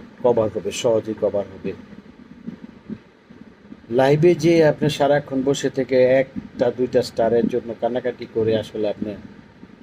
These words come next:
Facebook কাজ করে মজা পাবেন না, বিরক্ত হয়ে যাবেন। কমেন্টস করতেছেন, কমেন্টস করতেছেন, কমেন্টস করতেছেন, খবর নাই, খালি মূল্য দেখাবে।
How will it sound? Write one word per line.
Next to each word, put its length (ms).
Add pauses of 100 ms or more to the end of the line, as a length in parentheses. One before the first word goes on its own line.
Facebook 380
কাজ 260
করে 120
মজা 240
পাবেন 280
না, 120 (140)
বিরক্ত 340
হয়ে 200
যাবেন। 220 (440)
কমেন্টস 340
করতেছেন, 680 (100)
কমেন্টস 400
করতেছেন, 600
কমেন্টস 420
করতেছেন, 380 (1160)
খবর 240
নাই, 200 (580)
খালি 140
মূল্য 300
দেখাবে। 400